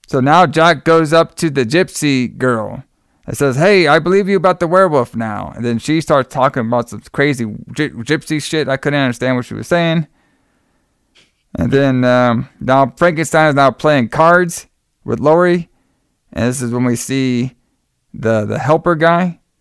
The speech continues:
come out there. And he, he is going to, he has, he has got orders from the crazy mad scientist to bring Frankenstein back home.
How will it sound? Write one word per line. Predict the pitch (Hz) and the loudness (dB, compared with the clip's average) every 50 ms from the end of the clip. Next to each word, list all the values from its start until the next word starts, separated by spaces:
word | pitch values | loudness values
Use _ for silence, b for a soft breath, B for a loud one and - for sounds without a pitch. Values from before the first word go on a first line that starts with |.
| _ _ | _ _
come | - 165 151 160 | -4 -2 0 2
out | 156 165 165 - | 2 0 0 0
there. | 170 170 170 170 175 170 165 - _ - | 0 0 0 0 0 -2 -6 -12 _ -6
And | - 117 120 | -4 -2 -2
he, | 120 127 143 | -2 -4 -6
he | - - 135 143 147 151 | -4 -2 0 0 2 2
is | 147 139 120 - | 0 -2 -4 -2
going | - 135 139 135 120 | -2 0 0 0 -2
to, | - | -2
he | 135 143 147 | -2 0 2
has, | 147 139 143 135 - b b b b b | 2 2 0 -2 -6 b b b b b
he | - 156 170 | -2 0 2
has | 170 156 - - | 2 0 0 0
got | 135 139 139 123 - | 0 2 2 0 0
orders | 151 165 185 196 180 185 185 185 165 - 165 - - _ _ | 0 2 2 2 2 2 2 0 0 -4 -12 -16 -20 _ _
from | _ _ - 139 131 | _ _ -4 -2 -2
the | 117 110 | -2 -2
crazy | - - 156 170 170 156 165 156 | 0 0 2 2 2 0 0 0
mad | 156 151 151 151 - | 2 2 2 2 2
scientist | - 156 151 156 151 - 160 147 - - | 2 2 2 2 0 0 -2 -4 -4 -6
to | - | -6
bring | 139 160 190 202 185 185 190 175 b b b | 0 2 2 2 4 2 0 -2 b b b
Frankenstein | - - 185 175 - 160 - - 156 147 135 117 | -2 0 0 0 -2 -4 -4 0 2 2 2 2
back | 127 123 117 - | 0 -2 -2 0
home. | 135 165 202 226 226 226 | 0 2 2 2 2 0